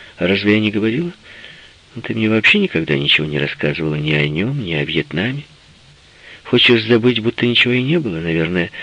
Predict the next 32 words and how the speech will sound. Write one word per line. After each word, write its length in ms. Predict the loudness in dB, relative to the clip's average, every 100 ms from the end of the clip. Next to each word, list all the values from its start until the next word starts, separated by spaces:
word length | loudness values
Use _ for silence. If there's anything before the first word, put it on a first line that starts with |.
| -14 -14 -10
потому 320 | -6 -2 0 2
ты 160 | 2
и 20 |
бросила 420 | 4 2 2 2 2
Эммета 320 | 0 -2 -6
здесь». 380 | -4 -6 -6 -10 -20 -20 -20 -20 -20 -20 -20 -20 _ _ _ _
«Я 180 | 0 0
тринадцать 540 | 2 0 0 -2 -6 -6
лет 180 | -4
угробила 460 | -4 -2 -2 -2 -4
на 260 | -2 -2 -2
Эммета 280 | -6 -4
и, 60 | 0
считаю, 420 | 2 2 0 0
заслужила 640 | -2 -4 -2 -2 0 0
немного 400 | -2 -4 -6 -2
счастья. 540 | 0 2 2 -2 -6 -8 -10 -20 -20 -18
Так 220 | -8 -6 -4
что 120 | -4
не 140 | -2
говори 240 | 0 2 0
со 140 | -2
мной 180 | -4 -6
таким 260 | -6 -6
тоном, 380 | -4 -4 -4 -6
Сэм, 380 | -6 -4 -4 -4 -12 -18 -18 -4
Бога 280 | -2 -2
ради». 320 | -4 -6 -8 -14 -20 -20 -20 -20 -12
«Счастье?» 680 | -2 0 2 -2 -6 -6 -6 -8 -20 -20 -20 -20 -20
С 160 | -10 -6
Лоренцо 380 | -2 -4 -4 -4
Джонсом. 480 | -4 -4 -10 -14